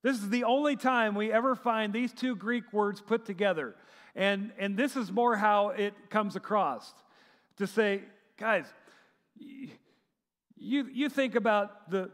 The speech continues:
the, the flowers of the field and, and the, the lilies and, and the flowers and the, and the, the, the, uh, the other, the other what? The birds of the air," that's what it is. Thanks, Jen.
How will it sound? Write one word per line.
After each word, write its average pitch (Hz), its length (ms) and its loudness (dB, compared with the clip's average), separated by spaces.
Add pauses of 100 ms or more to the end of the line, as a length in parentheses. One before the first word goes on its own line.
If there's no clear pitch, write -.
the, 185 280 -2 (160)
the 180 80 -4
flowers 233 420 2
of 208 80 -2
the 185 80 -6
field 226 420 2
and, 180 240 -4 (280)
and 175 260 -4
the, 175 220 -6 (100)
the 180 100 -2
lilies 226 420 2
and, 202 180 -2
and 190 200 -8
the 180 160 -8 (140)
flowers 226 500 0 (160)
and 190 140 -4
the, 175 140 -4 (240)
and 170 160 -4
the, 160 340 -2 (140)
the, 160 160 -10 (220)
the, 156 300 -8
uh, 143 200 -8
the 180 140 -4
other, 220 260 -2 (920)
the 175 80 -2
other 233 140 2
what? 220 340 0 (920)
The 220 80 2
birds 262 320 4
of 240 80 0
the 254 160 2
air," 269 240 6
that's 214 200 4
what 180 140 2
it 160 100 2
is. 156 180 0
Thanks, 214 340 -8
Jen. 127 300 -10